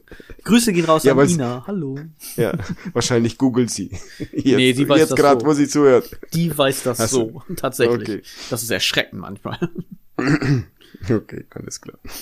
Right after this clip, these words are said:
Speaker 2: <laughs> Gut. Dann fragen wir immer, f-, bevor wir irgendwas sowas machen, i-, nach, äh, Ina, wo-, <laughs> hab
Speaker 1: Ja.
Speaker 2: schon Google.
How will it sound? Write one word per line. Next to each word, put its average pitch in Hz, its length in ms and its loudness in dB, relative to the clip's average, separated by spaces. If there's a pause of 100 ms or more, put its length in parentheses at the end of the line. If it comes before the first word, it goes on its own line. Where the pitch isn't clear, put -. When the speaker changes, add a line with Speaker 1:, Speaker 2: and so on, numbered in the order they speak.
(160)
Speaker 2:
<laughs> - 400 -8
Gut. 139 160 -8 (400)
Dann 135 260 2 (380)
fragen 127 400 0
wir - 140 -6
immer, 160 260 2
f-, - 240 -14
bevor 120 480 -2
wir 117 240 -4
irgendwas 107 340 -6
sowas 101 320 -4
machen, 113 420 -8
i-, 107 180 -8
nach, 104 240 -8
äh, 98 260 -6 (120)
Ina, 117 300 -4
wo-, 101 220 -6 (240)
<laughs> - 240 -14
hab 180 160 0
Speaker 1:
Ja. 151 80 0
Speaker 2:
schon 123 180 2
Google. 113 300 -8